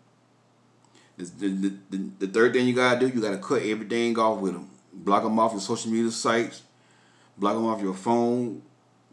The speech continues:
Cut all tie with them. If you got kids with 'em, keep it cordial and only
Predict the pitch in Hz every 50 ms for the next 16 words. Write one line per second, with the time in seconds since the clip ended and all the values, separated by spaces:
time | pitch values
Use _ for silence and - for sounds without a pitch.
0 | _ - - 113 107 107 110 110 110 - 131 120 117 117 113 107 110 113 107 98
1 | 92 87 - - - _ _ _ _ _ _ - 85 95 95 98 101 95 95 -
2 | - 131 127 131 127 123 127 135 135 135 139 135 131 - - - _ _ _ _
3 | _ _ _ _ _ _ - - 120 107 120 113 - - 131 123 123 120 117 127
4 | 113 104 107 - - 104 110 117 120 120 120 120 95